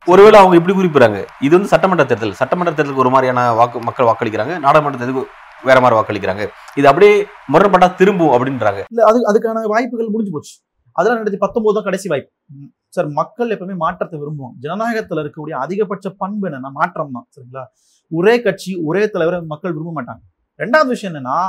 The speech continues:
Speaker 2: நீங்க இந்தியாவுல வட-, முக்கியமா வட இந்தியாவுல பி ஜே பி ஸ்ட்ராங்கா இருக்குன்னு நினைக்கிறீங்களா? நிறைய பேர் சொல்றாங்க, "பிமாரு ஸ்டேட்ஸ்ல பி ஜே பி ஸ்ட்ராங்கா இருக்கு, வட இந்தியா முழுக்க இந்தியா பி ஜே பி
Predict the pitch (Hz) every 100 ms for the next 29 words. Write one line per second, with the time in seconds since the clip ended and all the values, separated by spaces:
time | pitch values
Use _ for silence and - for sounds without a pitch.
0 | - 175 180 175 196 226 247 190 151 170
1 | 202 - 165 202 185 214 185 165 214 196
2 | 165 131 127 151 160 _ _ _ 151 190
3 | 208 220 214 190 196 202 202 180 165 160
4 | 143 120 110 _ - 180 214 175 202 208
5 | 180 131 139 190 196 196 196 185 185 165
6 | 196 196 190 - 214 220 226 214 214 165
7 | 196 202 202 190 202 196 190 196 202 165
8 | 160 185 196